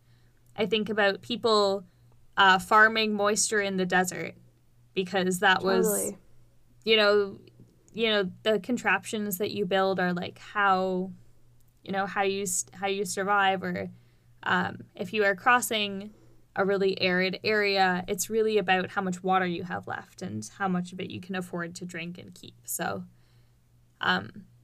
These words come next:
Speaker 1: you know, it is interesting. I, I totally agree with you, Leslie, and I kind of have the same perspective about water, but then I think that that is very much us in Canada and in other, I think culturally, in other parts of the world, it is different.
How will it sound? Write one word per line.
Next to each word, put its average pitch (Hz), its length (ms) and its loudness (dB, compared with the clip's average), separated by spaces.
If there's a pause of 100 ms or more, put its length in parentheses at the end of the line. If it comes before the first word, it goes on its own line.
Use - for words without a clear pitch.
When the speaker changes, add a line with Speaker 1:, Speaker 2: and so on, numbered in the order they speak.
(160)
Speaker 1:
you 233 100 2
know, 214 120 6
it 226 100 6
is 247 160 6
interesting. 220 840 -2
I, 185 520 2 (360)
I 220 220 4
totally 214 480 2
agree 185 260 -2
with 220 160 -8
you, 240 120 -8
Leslie, 220 340 -6
and 202 100 -6
I 185 120 -8
kind 196 200 -10
of 190 60 -10
have 185 100 -10
the 202 100 -12
same 185 240 -8
perspective 185 520 -6
about 254 280 2
water, 269 360 2
but 202 140 -8
then 196 120 -6
I 190 120 -4
think 180 260 -10
that 180 160 -10
that 175 140 -6
is - 340 -10 (560)
very 214 300 4
much - 440 -6 (360)
us - 480 2
in 196 240 -2
Canada 185 640 -4 (160)
and 190 240 -2
in 196 120 -4
other, 185 480 0 (380)
I 220 60 -2
think 214 200 0
culturally, - 800 -6 (180)
in 196 180 -2
other 185 260 2
parts 180 300 -2
of 180 100 -4
the 175 120 -6
world, 170 320 -2
it - 100 -14
is 180 200 -8
different. - 460 -16